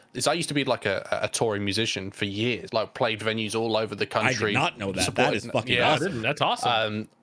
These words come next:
Speaker 1: and you, I think about all the, like, hundreds and hundreds of shows we did to thousands of people,
Speaker 2: Hmm.
Speaker 1: and you're like, "My JoJo's video saw more action than any single show I did."
Speaker 2: Mm-hmm.
Speaker 1: The, the, or, or the plays or whatever, and you're like,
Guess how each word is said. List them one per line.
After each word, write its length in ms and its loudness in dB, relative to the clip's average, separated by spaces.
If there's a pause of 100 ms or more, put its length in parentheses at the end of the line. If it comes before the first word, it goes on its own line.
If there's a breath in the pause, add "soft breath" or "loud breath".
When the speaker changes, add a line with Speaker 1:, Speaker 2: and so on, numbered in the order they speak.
(160)
Speaker 1:
and 320 0
you, 280 -2
I 120 4
think 180 -2
about 220 2
all 180 0
the, 220 2
like, 240 -2
hundreds 600 -2
and 100 0
hundreds 460 0
of 80 2
shows 300 0
we 100 -4
did 220 -4
to 200 -4
thousands 520 -2
of 60 -14
people, 420 -4 (380)
Speaker 2:
Hmm. 200 -8 (140)
Speaker 1:
and 140 0
you're 100 0
like, 280 -2 (1080)
"My 120 0
JoJo's 380 0
video 360 0 (720)
saw 280 -2
more 220 0
action 300 -6
than 160 -6 (220)
any 280 0
single 340 -4
show 260 0
I 80 -2
did." 260 -4 (260 loud breath)
Speaker 2:
Mm-hmm. 200 -6
Speaker 1:
The, 340 0
the, 340 -4 (140)
or, 180 0
or 140 0
the 140 0
plays 500 0
or 80 0
whatever, 300 2
and 80 -2
you're 100 2
like, 240 0